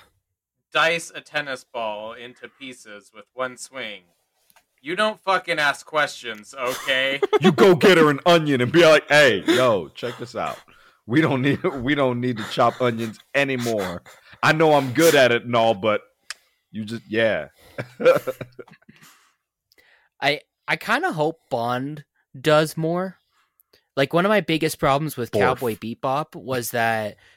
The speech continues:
Speaker 3: Ein was so cool, and they just never used it. Like, he only had two episodes of glory, and one of them was the one he was introduced. And so I really don't want that to happen to Bond. That's my biggest, like,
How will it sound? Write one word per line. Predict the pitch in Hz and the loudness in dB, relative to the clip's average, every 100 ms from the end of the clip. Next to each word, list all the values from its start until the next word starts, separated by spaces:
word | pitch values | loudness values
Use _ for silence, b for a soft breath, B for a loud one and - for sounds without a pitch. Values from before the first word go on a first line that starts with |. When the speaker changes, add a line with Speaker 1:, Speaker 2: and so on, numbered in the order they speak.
| b _ | b _
Speaker 3:
Ein | 127 135 151 147 | 0 0 0 -4
was | 135 | -4
so | - 147 127 127 | -4 -2 -2 -4
cool, | - 131 123 131 147 165 170 b b b _ | -8 -8 -6 -6 -6 -6 -8 b b b _
and | 131 127 131 | -4 -2 -2
they | 120 | -4
just | 143 120 | -4 -6
never | 117 110 120 135 127 127 - 101 | -6 -4 -4 -6 -6 -10 -16 _
used | 101 107 143 - | -14 -12 -12 -8
it. | 240 226 _ _ _ _ | -6 -8 _ _ _ _
Like, | 139 131 | -6 -4
he | - 175 185 | -6 -4 -2
only | 220 190 | -2 -2
had | 180 170 - | -2 -4 -4
two | 190 170 | -8 -2
episodes | 151 139 - 127 110 | -2 -4 -6 -6 -6
of | 104 - _ | -8 -14 _
glory, | 127 117 117 110 101 | -10 -6 -4 -4 -6
and | 113 | -6
one | 113 127 | -4 -2
of | 127 | -4
them | 123 | -4
was | 120 110 | -4 -6
the | 110 | -8
one | 110 | -6
he | 113 | -6
was | 104 104 | -10 -10
introduced. | 107 - 104 101 135 - - _ b b b b b | -12 -14 -12 -10 -10 -12 -18 _ b b b b b
And | - 104 | -8 -8
so | - 120 | -4 -2
I | 120 | 0
really | 127 170 165 | 0 -2 -2
don't | 147 127 | -2 -4
want | 120 117 | -6 -4
that | 117 | -6
to | 107 | -6
happen | 107 107 107 | -6 -8 -8
to | 90 | -16
Bond. | - 90 87 - - _ _ _ _ _ _ | -16 -16 -18 -20 -20 _ _ _ _ _ _
That's | 156 - | -4 -2
my | 160 | -2
biggest, | 131 123 107 98 - | -2 -2 -2 -4 -8
like, | 110 101 95 | -4 -4 -4